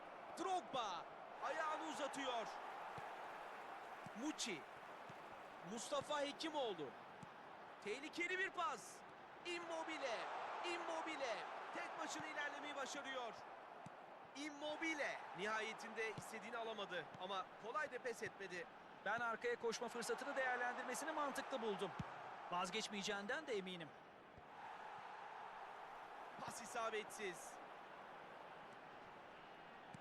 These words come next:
Speaker 1: Masuaku vites yükseltiyor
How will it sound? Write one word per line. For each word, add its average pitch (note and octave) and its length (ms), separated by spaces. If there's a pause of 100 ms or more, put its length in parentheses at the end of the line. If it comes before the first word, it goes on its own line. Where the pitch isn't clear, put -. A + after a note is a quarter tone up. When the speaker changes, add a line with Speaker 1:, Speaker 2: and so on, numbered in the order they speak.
(2250)
Speaker 1:
Masuaku C4+ 1000 (680)
vites C#4 360
yükseltiyor C4 720